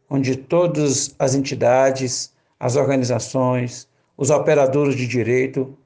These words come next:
possam não apenas narrar, não apenas fazer o diagnóstico, mas busca-, buscar ações efetivas para que isso deixe de acontecer.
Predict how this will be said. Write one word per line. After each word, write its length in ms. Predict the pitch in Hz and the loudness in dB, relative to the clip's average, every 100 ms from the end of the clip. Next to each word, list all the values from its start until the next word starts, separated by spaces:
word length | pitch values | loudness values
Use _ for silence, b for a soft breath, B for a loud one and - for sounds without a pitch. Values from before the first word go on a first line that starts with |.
| _ _ _ _ _ - | _ _ _ _ _ 0
possam 360 | 180 175 190 | 2 2 0
não 220 | 190 226 | 0 0
apenas 720 | 262 - 180 208 208 202 - - _ _ _ - | 0 0 0 2 0 -2 -6 -14 _ _ _ -2
narrar, 680 | 185 175 143 123 117 - _ _ _ - | 0 2 2 0 -2 -10 _ _ _ -4
não 220 | 151 214 | 0 2
apenas 600 | 208 185 180 196 202 - _ | 0 0 -2 -2 -4 -10 _
fazer 300 | - 180 170 | 2 2 4
o 80 | 214 | 2
diagnóstico, 720 | 208 202 180 135 120 - - _ _ _ _ _ | 2 0 2 2 0 -4 -16 _ _ _ _ _
mas 200 | 147 156 | -2 0
busca-, 340 | 147 156 - - | 0 -2 0 -2
buscar 800 | 160 143 - 165 196 - - _ | -2 -4 0 2 2 -2 -12 _
ações 640 | 160 151 - 156 156 156 - | -4 -2 0 0 0 0 -2
efetivas 840 | 185 - 165 - 180 202 143 - - _ _ _ _ _ - | -2 -2 -4 -2 0 0 0 -4 -12 _ _ _ _ _ -2
para 480 | 151 160 160 131 - | 2 2 2 0 -4
que 160 | - | -2
isso 340 | 165 180 - 170 | 2 2 0 -2
deixe 280 | 151 165 | 0 0
de 80 | 160 | -2
acontecer. 720 | 143 143 131 127 117 101 - | -2 -2 -4 -4 -8 -10 -14